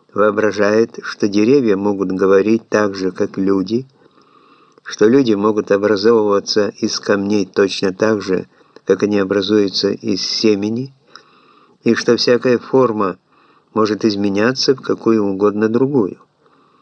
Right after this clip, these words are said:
Точно так же и тот, кто смешивает божественную природу с человеческой, легко приписывает Богу человеческие аффекты,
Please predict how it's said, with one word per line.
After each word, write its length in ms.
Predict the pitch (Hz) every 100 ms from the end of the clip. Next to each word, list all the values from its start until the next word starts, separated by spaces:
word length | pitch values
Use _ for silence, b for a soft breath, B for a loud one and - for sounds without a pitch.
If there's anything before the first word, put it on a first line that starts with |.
| b b b b b b b
Точно 360 | 113 104 - 107
так 280 | - 123 110
же 300 | 113 107 - _ -
и 80 |
тот, 260 | 107 123 113
кто 240 | - 110
смешивает 640 | 104 110 117 110 113 107 92
божественную 840 | 95 101 107 98 - 101 98 95
природу 640 | 107 104 107 110 92 82 -
с 60 |
человеческой, 1000 | - - 98 101 151 147 - - 87 - _ b b b b b
легко 360 | - 104 - 135
приписывает 680 | 127 120 135 131 - 120 107
Богу 480 | 95 113 135 131 123 b b b
человеческие 840 | - - 101 113 120 - - 120 131
аффекты, 720 | 120 113 135 123 - - -